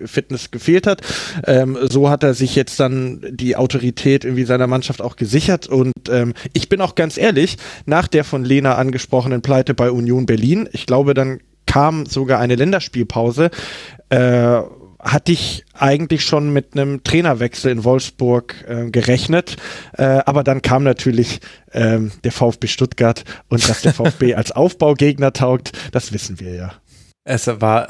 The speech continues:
Speaker 2: tatsächlich eine Länderspielpause. Es war auch der Moment, in dem dann, äh, verkündet wurde, dass Schinzelords Sportdirektor werden würde ab nächsten Februar. Also der wird dann in verantwortlicher Position sein. Wolf hat uns noch, äh, geschrieben im Forum, nicht komplett überraschend, dass er diesen Nutzernamen <laughs> hat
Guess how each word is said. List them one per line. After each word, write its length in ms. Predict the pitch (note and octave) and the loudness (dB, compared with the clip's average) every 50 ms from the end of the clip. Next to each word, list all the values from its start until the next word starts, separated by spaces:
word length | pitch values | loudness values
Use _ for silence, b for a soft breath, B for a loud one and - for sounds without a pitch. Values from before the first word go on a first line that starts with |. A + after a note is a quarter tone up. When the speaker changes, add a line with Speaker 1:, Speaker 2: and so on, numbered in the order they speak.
| B2+ - | -4 -2
Speaker 2:
tatsächlich 500 | - A2 - - A#2 G#2+ - A2+ G2+ - | -2 -2 0 0 -2 -2 -2 -4 -6 -6
eine 160 | A2+ G#2 G#2 G2 | -6 -6 -6 -4
Länderspielpause. 920 | F#2+ G2+ G2+ G#2+ G#2+ G2+ - - A2+ A2 - - A2+ A2 G#2+ G#2 A2 G#2+ | -4 -2 0 0 0 -2 -2 -4 -6 -6 -4 -2 0 0 0 0 0 -2
Es 180 | G#2 - - A2 | -2 -2 0 0
war 80 | A2 | 2
auch 220 | A2 A2+ - - A2 G2 A2 - | 2 0 -2 -6 -10 -8 -4 0
der 140 | A2 G#2+ A2 | 0 2 2
Moment, 340 | A#2 A2+ A2+ A2+ A#2 A#2+ - | 2 4 4 4 2 2 0
in 160 | - B2 A2+ | -4 -4 -2
dem 200 | G#2 A2+ A2+ A2 | 0 0 2 2
dann, 200 | G#2 A2 G#2+ G#2+ | 2 2 2 0
äh, 200 | G#2+ G#2+ A#2 A#2 | 0 -2 -6 -8
verkündet 460 | - - B2 - - E3+ F3 D#3+ B2 B2 | -8 -6 -4 0 0 2 2 2 2 2
wurde, 200 | C3 B2 C3 A#2 | 2 2 2 2
dass 160 | B2 A#2 - | 2 0 2
Schinzelords 720 | - - G3 G3+ - - A#2 G#2 G2+ G2+ G#2 - - - A2+ | 2 0 0 0 0 -2 0 2 2 2 0 -2 -4 -4 -2
Sportdirektor 640 | - - C#3+ F3 F3+ - A#2+ A2 G2+ - - G#2 F#2+ | 0 2 2 2 2 0 -4 -4 -4 -4 -4 -2 0
werden 240 | G#2 G#2 G#2+ G#2 G#2+ | 0 0 0 0 0
würde 260 | A2 G#2+ B2 - - | 2 2 0 0 0
ab 240 | D#3+ - - - - | -4 -4 -6 -8 -4
nächsten 400 | C3 A#2+ B2 B2 - - - A2+ | 0 0 0 0 0 -2 -2 -2
Februar. 480 | - - A2 G#2+ - - F#2+ E2+ F2+ F#2+ B B B B B B B B | -2 -2 -4 -6 -6 -8 -10 -10 -10 -12 B B B B B B B B
Also 300 | - G#2 F#2 G2+ F#2+ F2+ | -10 -8 -4 -4 -4 -6
der 380 | - - - G2+ G#2 G2 F#2 - _ - | -6 -4 -4 -2 -2 -2 -4 -6 _ -4
wird 380 | - A2 G#2+ - - - - A2+ | -2 -2 -2 -2 -4 -4 0 0
dann 160 | A2 A2 A2 | 2 2 0
in 100 | - G#2+ | -2 -2
verantwortlicher 840 | - - - A#2+ B2+ - - B2+ - - A#2+ A2 A#2+ A#2+ A2+ A2 B B B B B B B B B B - | -2 -2 0 0 0 0 0 0 0 0 -2 0 2 2 2 2 B B B B B B B B B B -2
Position 640 | D#3+ E3 D#3 D#3+ C#3+ - - E3+ F3+ G#3 A#3 G#3+ | 0 0 0 0 -2 0 2 4 4 4 4 4
sein. 340 | F3 F3+ E3+ F3+ F#3 F#3 - | 4 4 4 4 4 2 0
Wolf 460 | C#3+ B2+ B2+ D#3 F#3 A#3+ A#3 - - | -2 0 2 2 2 2 0 -2 -2
hat 140 | - F#3 - | -2 -2 0
uns 180 | D3 C3 - - | 0 -2 0 2
noch, 300 | C3+ C3 C3 - - - | 4 2 2 0 -2 -6
äh, 100 | C#3+ C#3+ | -6 -4
geschrieben 440 | - B2+ - - - B2+ B2 A#2+ C3 | -4 -2 -4 -4 -4 -4 -4 -4 -2
im 100 | B2+ A#2+ | -4 -2
Forum, 300 | - C#3 C#3 D3 C3+ C3 | 0 2 4 4 4 4
nicht 160 | D3+ E3+ - | 2 2 0
komplett 340 | - C3+ A#2+ - - C3+ - | 0 -2 0 0 0 -2 0
überraschend, 580 | B2 A2 G#2 G2 A2+ A#2+ - - A#2 G2+ - - | 0 -4 -2 -2 -2 -2 0 -2 -2 -4 -4 -6
dass 120 | G#2 - | -6 -6
er 80 | A2 F#2+ | -6 -6
diesen 200 | A2+ G#2+ A#2+ A#2+ | -6 -2 0 0
Nutzernamen 540 | B2+ C#3+ - - A#2 G2 G2+ A2 A#2+ A#2+ | 0 0 2 0 0 2 4 4 4 2
<laughs> 80 | - - | 4 2
hat 240 | D3+ D3+ - - | 0 -2 -2 -8